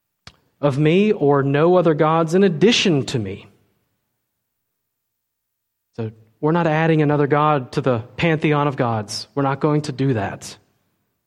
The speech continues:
like the Greeks, the Romans, the Babylonians, and the Egyptians, and the Assyrians, and many people today.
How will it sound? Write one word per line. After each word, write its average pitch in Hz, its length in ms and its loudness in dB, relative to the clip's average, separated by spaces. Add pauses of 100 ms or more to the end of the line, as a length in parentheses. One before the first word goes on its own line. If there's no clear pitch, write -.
like 120 140 -6
the 135 60 -4
Greeks, 127 480 -4 (160)
the 127 120 -6
Romans, 123 480 -2 (160)
the 127 100 -4
Babylonians, 127 680 -2 (200)
and 135 80 0
the 143 80 2
Egyptians, 123 580 -4 (180)
and 131 120 -2
the 135 100 0
Assyrians, 123 600 -2 (400)
and 104 120 -18
many 135 240 -2
people 139 300 -6
today. 113 500 -6